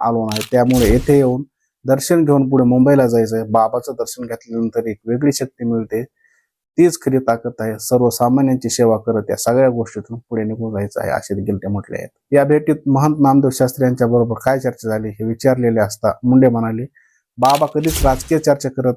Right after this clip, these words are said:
नाहीत, मी सुद्धा त्यांच्यासोबत कधी राजकीय चर्चा केली नाही.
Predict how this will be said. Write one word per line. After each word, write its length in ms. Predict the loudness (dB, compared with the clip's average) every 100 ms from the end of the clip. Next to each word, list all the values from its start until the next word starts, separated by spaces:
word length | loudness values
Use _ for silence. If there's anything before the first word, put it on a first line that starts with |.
| -2
नाहीत, 220 | -2 -4 _ -4
मी 120 | -4
सुद्धा 300 | -2 0 0
त्यांच्यासोबत 580 | 0 0 -2 0 0 0 0
कधी 180 | 2
राजकीय 320 | 2 2 -2 -2
चर्चा 320 | -2 -2 -4
केली 260 | -2 -4
नाही. 280 | -2 -4 -6